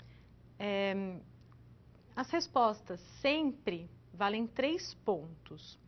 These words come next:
As respostas quase sempre valem dois pontos. A resposta raramente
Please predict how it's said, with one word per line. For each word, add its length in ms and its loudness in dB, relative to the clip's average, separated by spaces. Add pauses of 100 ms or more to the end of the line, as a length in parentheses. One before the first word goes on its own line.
(380)
As 180 -4
respostas 680 -4
quase 480 -2 (180)
sempre 580 -4 (220)
valem 320 -2
dois 440 -2 (120)
pontos. 640 -10 (420)
A 60 -6
resposta 640 -4
raramente 1000 -4